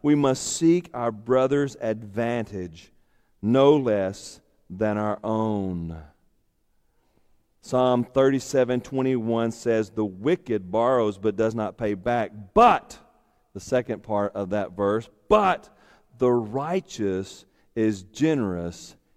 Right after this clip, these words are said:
and gives." The righteous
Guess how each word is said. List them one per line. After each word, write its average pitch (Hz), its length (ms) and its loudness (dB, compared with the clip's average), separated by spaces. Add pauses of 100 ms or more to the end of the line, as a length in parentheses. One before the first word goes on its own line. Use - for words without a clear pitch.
(140)
and 101 280 -4
gives." 90 960 -4 (640)
The 107 220 -2
righteous 101 1040 -4